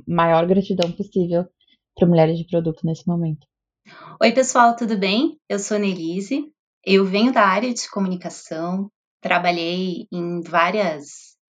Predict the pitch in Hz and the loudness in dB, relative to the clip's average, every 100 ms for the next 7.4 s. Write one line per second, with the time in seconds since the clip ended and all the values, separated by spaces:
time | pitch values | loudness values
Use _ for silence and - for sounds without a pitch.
0 | _ 208 214 370 359 254 233 202 - 165 | _ 0 0 0 2 4 4 2 -4 -10
1 | 170 - 175 175 180 - 151 - 147 156 | -10 -8 -4 -4 -6 -8 -10 -6 -4 0
2 | 175 175 160 156 - _ _ 226 247 254 | 2 2 -2 -14 -20 _ _ 4 4 4
3 | 220 220 202 202 185 - 180 - 160 156 | 0 0 -4 -6 -8 -10 -12 -10 -6 -2
4 | 165 165 160 160 156 147 143 - 143 143 | -2 -2 -6 -10 -12 -12 -12 -12 -8 -6
5 | 160 165 165 - 156 160 170 185 175 175 | -4 -6 -8 -8 -6 -2 -2 -2 -4 -6
6 | 175 - - 147 147 - 143 147 143 - | -8 -10 -12 -14 -16 -14 -10 -10 -8 -4
7 | 170 165 269 | -4 -2 -4